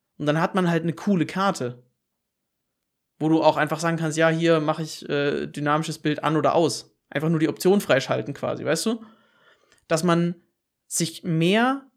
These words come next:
eigene Spieler zusammenbauen kann, die man sich wünscht, als jedes Mal Promo-Team, Promo-Team, Promo-Team.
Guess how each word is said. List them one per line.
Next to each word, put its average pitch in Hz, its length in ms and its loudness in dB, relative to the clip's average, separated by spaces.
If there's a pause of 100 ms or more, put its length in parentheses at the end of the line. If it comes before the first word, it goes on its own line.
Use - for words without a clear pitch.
(220)
eigene 208 400 2
Spieler 208 400 -2
zusammenbauen 208 640 0
kann, 220 320 0
die 180 80 -4
man 156 160 0
sich 139 200 -6
wünscht, 185 480 -2 (500)
als 202 680 2
jedes 208 420 0
Mal 175 280 2
Promo-Team, 190 640 0
Promo-Team, 180 520 2
Promo-Team. 185 580 0